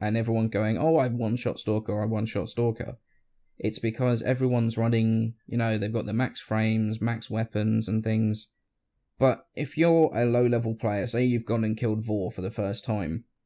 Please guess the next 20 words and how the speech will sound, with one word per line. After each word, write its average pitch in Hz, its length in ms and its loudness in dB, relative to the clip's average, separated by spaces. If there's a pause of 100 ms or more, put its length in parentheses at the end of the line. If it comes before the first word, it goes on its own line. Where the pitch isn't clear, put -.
(320)
and 113 220 2
then 113 120 0
a 107 40 0
few 123 240 0
missions 110 420 -2
later, 95 540 -4
Stalker, 110 420 -4
you 95 200 -6
know, 85 200 -6
R 104 240 -4
N 104 120 -4
G 101 220 -4
says 98 300 -6
Stalker's 95 400 -6
gonna 95 180 -4
come 95 220 -6
and 92 80 -4
visit - 280 -6
you. 73 200 -10 (1300)
Like, 110 280 -4